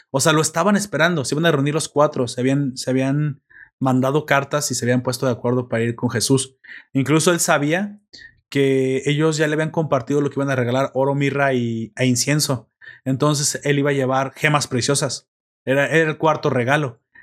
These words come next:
el de él, pero no llega, no llega a, al lugar y tampoco se entera nunca que el, el lugar de nacimiento se había cambiado.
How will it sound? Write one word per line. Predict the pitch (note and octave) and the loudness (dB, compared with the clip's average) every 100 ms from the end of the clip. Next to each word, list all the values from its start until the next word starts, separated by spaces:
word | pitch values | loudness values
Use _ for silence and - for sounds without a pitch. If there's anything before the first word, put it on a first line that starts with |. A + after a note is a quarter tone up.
| _ | _
el | C3 B2+ | -4 0
de | C3 | 0
él, | D3 | 2
pero | D3+ D3 C#3+ | 2 2 2
no | D3+ | 2
llega, | E3+ F3 D#3 _ _ _ | 2 2 -4 _ _ _
no | C#3 | -2
llega | C#3+ D3 C#3+ - | 2 0 -2 -6
a, | B2+ B2 A2+ - | -2 0 0 -4
al | B2+ A#2+ | -6 -2
lugar | B2 B2 F#3 G#3 | -2 2 0 0
y | F#3 G#3 | 0 2
tampoco | A3 G#3 G#3 G3+ G#3 | 2 0 0 0 -2
se | F3 | -2
entera | D#3+ F3+ | 0 0
nunca | F#3 F3+ F3+ G3 G3+ - | 0 -2 0 0 -2 -4
que | D#3+ D#3+ E3+ - _ - | -2 0 -2 -4 _ -2
el, | C#3+ C3+ C3 C3 B2+ B2 A2 - _ _ _ _ | 0 2 0 -2 -2 -2 -6 -12 _ _ _ _
el | C#3+ C3+ C3 C3 C3 | -2 0 0 0 -2
lugar | C3 C3 D3 | 0 2 2
de | E3+ | 2
nacimiento | D#3 C#3+ C#3+ D3 D3 | -2 -2 -2 -2 -4
se | B2+ | -2
había | B2 | -2
cambiado. | A#2+ B2+ C3+ C#3 B2 | 0 0 0 -2 -6